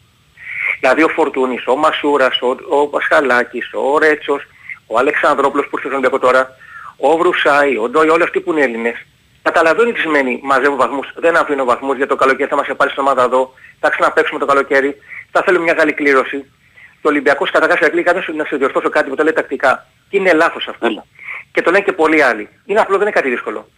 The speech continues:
Speaker 1: Ο Ολυμπιακός
Speaker 2: Έλα.
Speaker 1: δεν κτίζει από την αρχή την ομάδα του. Ο Ολυμπιακός, αλλά έχει μείνει αυτό και το λέμε συνεχώς.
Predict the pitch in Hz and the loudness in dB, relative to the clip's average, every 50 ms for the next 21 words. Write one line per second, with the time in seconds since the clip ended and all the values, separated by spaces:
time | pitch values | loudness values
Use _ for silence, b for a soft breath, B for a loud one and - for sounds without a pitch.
0 | B B B B B B B - 196 202 208 185 160 180 165 156 - - 147 151 | B B B B B B B 0 2 2 2 2 2 2 2 2 0 -2 -4 -4
1 | 156 151 - - 151 135 - 233 254 262 262 - - - - 247 240 196 185 156 | -4 -6 -8 -12 -12 -2 2 2 4 4 2 0 -2 -2 -2 -2 0 0 0 0
2 | - 156 143 135 123 - - 139 - 127 123 113 110 107 101 101 98 - - - | 0 0 -2 -2 -2 -2 -6 -8 -6 -4 -4 -2 -2 -2 -4 -4 -8 -12 -16 -20
3 | _ _ _ _ _ _ _ B B B B - 180 196 202 202 170 175 185 175 | _ _ _ _ _ _ _ B B B B 0 2 2 2 2 2 4 4 4
4 | 156 - 156 151 156 - - - 160 156 165 160 - - 233 220 - 226 233 226 | 2 2 0 -2 -2 -2 -2 0 2 2 2 2 0 0 -2 -2 -2 -2 0 0
5 | 220 196 - 233 196 190 208 208 208 202 - 190 170 156 165 127 | 0 0 0 0 0 2 2 2 2 0 0 -2 -2 -2 -2 -2